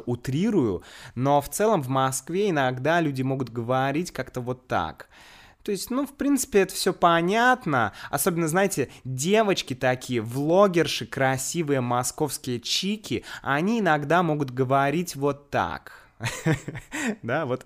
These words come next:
это пример. Э, и, да, некоторые лю-, друзья, не все, просто некоторые девушки в Москве, чики, как мы их называем, могут говорить вот в таком стиле.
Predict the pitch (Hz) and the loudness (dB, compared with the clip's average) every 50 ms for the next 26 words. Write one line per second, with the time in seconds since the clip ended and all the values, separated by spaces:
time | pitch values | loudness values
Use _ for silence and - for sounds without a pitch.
0 | _ - 185 190 - 170 - - - 160 165 156 151 151 165 180 190 190 - - | _ 0 2 2 2 0 0 2 2 4 4 6 6 6 8 8 8 6 4 0
1 | - - - 220 202 196 190 165 - - - 104 120 117 113 - - - - - | -10 -10 -8 -6 -6 -4 -4 -6 -6 -6 -4 -2 -2 -2 -2 -4 -6 -12 -12 -8
2 | - 185 147 160 175 185 180 180 196 208 220 220 214 214 196 180 - 170 156 151 | -4 2 6 6 8 8 8 10 10 10 10 10 10 8 6 6 8 8 8 8
3 | 147 151 143 139 135 160 170 165 165 151 135 127 123 135 156 185 214 226 208 - | 8 8 6 4 4 2 4 6 6 6 6 6 4 4 4 6 6 6 4 2
4 | - - - - 160 127 - - 185 220 - - 151 - - - - - - _ | 0 -2 2 4 4 4 4 4 2 2 2 2 0 -2 -2 -6 -10 -12 -12 _
5 | _ _ - - 202 196 151 135 127 123 127 143 160 170 202 226 220 220 175 - | _ _ -20 -16 -12 -8 -6 -6 -6 -4 0 2 6 8 8 8 8 6 4 6
6 | 165 160 147 143 127 123 120 131 165 208 214 214 190 180 165 - - 170 156 135 | 6 6 6 6 4 0 0 2 6 8 8 8 8 6 0 0 0 0 0 2
7 | 131 139 139 135 135 131 - - - 139 135 151 190 208 220 214 202 170 - - | 2 2 4 4 4 4 2 0 -2 -4 -4 2 6 6 6 6 6 2 0 -14
8 | - - - - - - - - - - - - - 196 214 202 - - 196 180 | -16 -16 -14 -16 -16 -16 -16 -10 -4 0 2 4 4 4 4 2 2 0 0 0
9 | 165 160 - 139 127 143 139 135 131 127 120 131 127 127 120 127 123 123 120 120 | 0 2 2 2 2 2 2 2 2 0 0 -2 -2 -2 0 0 2 2 2 2
10 | 120 120 135 170 196 190 165 143 123 117 120 120 117 117 117 127 143 131 - 98 | 2 4 6 6 6 6 6 2 0 0 0 2 2 2 0 0 -2 -4 -8 -8
11 | 107 104 - - - - 110 107 - 120 117 113 104 - - - - - 85 80 | -10 -10 -12 -10 -6 -4 -4 -2 -2 -2 -2 -2 -4 -6 -6 -6 -8 -8 -8 -10
12 | - - - | -10 -12 -16